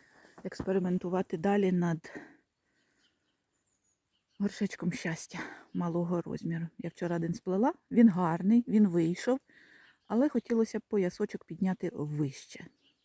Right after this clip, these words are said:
Треба помудикати, як це б зробити. Тому що таких горшечків щастя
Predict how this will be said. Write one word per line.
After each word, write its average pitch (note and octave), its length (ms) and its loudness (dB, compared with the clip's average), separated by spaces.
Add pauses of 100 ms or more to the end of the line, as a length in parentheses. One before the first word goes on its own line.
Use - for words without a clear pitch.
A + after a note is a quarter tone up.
(320)
Треба F3+ 360 -8 (520)
помудикати, F3+ 640 -2
як G#3 180 -10
це - 120 -16
б - 80 -14
зробити. - 580 -12 (1200)
Тому F#3 160 0
що - 180 -8
таких B3 320 -2
горшечків B3+ 600 0
щастя A3+ 800 -4